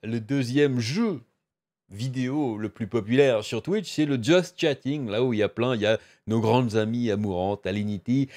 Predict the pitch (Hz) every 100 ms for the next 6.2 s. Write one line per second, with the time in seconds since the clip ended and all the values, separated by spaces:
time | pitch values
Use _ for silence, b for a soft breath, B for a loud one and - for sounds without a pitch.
0 | B 110 127 131 120 202 156 123 117 123
1 | 117 117 131 - 127 127 156 190 143 107
2 | 95 101 107 117 151 107 110 143 110 -
3 | 98 98 - 98 104 156 147 b b _
4 | - 170 165 127 120 113 123 147 120 98
5 | 107 113 180 151 139 131 135 139 117 -
6 | 120